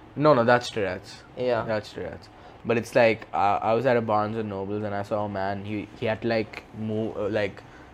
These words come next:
Speaker 1: move his whole body.
Speaker 2: Yeah.
Speaker 1: And bec-, uh, he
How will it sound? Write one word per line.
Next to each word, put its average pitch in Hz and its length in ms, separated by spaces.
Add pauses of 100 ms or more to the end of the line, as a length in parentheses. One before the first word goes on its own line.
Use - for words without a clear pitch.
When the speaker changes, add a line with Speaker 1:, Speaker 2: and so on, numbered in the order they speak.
(880)
Speaker 1:
move 135 320
his 143 160
whole 127 200
body. 120 540 (160)
Speaker 2:
Yeah. 127 240 (300)
Speaker 1:
And 117 380
bec-, 110 160
uh, - 40
he 107 400